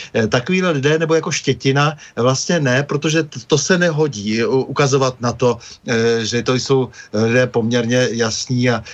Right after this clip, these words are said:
a bez jakékoliv diskuze, že byli lidé vysazovaní, eh, a, nebo se souhlasem první zprávy Státní bezpečnosti odjížděli do Spojených států a pak se vraceli zpátky,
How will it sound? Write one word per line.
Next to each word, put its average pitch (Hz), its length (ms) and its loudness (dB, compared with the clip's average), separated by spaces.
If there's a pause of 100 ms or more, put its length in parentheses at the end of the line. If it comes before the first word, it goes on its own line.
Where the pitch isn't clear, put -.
(120)
a 104 80 0
bez 107 260 0
jakékoliv 120 420 0
diskuze, 127 320 0
že 143 180 2
byli 160 240 0
lidé 160 280 0
vysazovaní, 151 800 0 (280)
eh, 107 200 2
a, 123 160 0 (100)
nebo 143 200 2
se 147 140 0
souhlasem 151 420 0
první 143 240 0
zprávy 151 340 0
Státní 147 320 -2
bezpečnosti 147 640 -2 (240)
odjížděli 165 600 2
do 131 120 0
Spojených 160 540 -2
států 165 580 0
a 147 40 2
pak 147 140 -2
se 156 140 0
vraceli 147 560 0 (220)
zpátky, 139 720 0